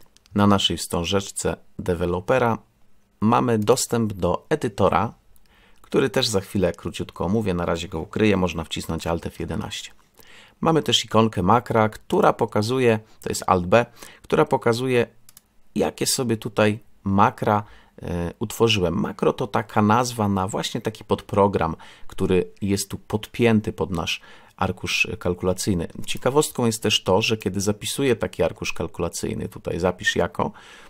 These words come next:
to nazwa pliku nie będzie miała rozszerzenia X L S X, jak to zazwyczaj, tylko X L S M, gdzie to M na końcu to właśnie takie nasze makro. Zatem możemy sobie takie makro tutaj,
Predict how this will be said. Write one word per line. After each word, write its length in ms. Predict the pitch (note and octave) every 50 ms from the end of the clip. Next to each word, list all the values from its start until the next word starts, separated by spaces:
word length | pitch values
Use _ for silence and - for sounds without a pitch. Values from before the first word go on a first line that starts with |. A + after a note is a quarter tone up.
| - -
to 140 | - - F#2+
nazwa 380 | G#2 A2 B2 C3 B2 A#2 A#2+ G#2+
pliku 280 | A2 - A2+ - -
nie 140 | A2+ G#2+ G#2
będzie 260 | G2 A2 A2+ G#2+ G#2+
miała 220 | F#2+ F#2 F2+ F2+ F2
rozszerzenia 720 | F2+ F2 - - - F2+ F2 G2 G2+ G2+ F#2+ F2+ F2+ F2 - - - - -
X 280 | A2+ G#2 - - - - -
L 200 | G2 F#2+ F#2+ - -
S 260 | - - - - - -
X, 280 | A2 G#2+ - - -
jak 220 | - - - F#2 -
to 120 | - F#2+
zazwyczaj, 560 | F2 F#2+ F#2 F2 E2+ F2+ - - A#2 D3+ E3
tylko 420 | - - D3 C3 - - - - - -
X 360 | - - - - - - - - -
L 220 | - A2+ B2 A#2+ - -
S 320 | - A2+ - - - - - _ - - - -
M, 260 | C#3 B2 G#2 F2 E2 - - - - - - - -
gdzie 180 | - F#2+ G#2 G#2
to 140 | - A#2+ -
M 160 | D3+ E3 D#3
na 120 | C3+ A#2+
końcu 380 | - - C#3+ D#3 D#3 - C3 C3
to 240 | C3+ - - - D3+
właśnie 360 | C3+ G#2+ A#2+ - - - G2+
takie 280 | - - - - - F2+
nasze 400 | E2+ F2 F2+ - - - - F#2+ - -
makro. 380 | - F2+ E2 - - - - - - _ _ _ - - - - - - - -
Zatem 280 | - A#2+ A#2 - B2+ B2
możemy 380 | B2 C#3 C#3+ D3 C3+ B2+ A#2+
sobie 280 | A2+ - A2+ G2+ G#2 G2
takie 260 | - G2 - - -
makro 360 | F2+ F#2 G2+ - - G2+ F#2+
tutaj, 400 | - - - - - F2 F2+ F2+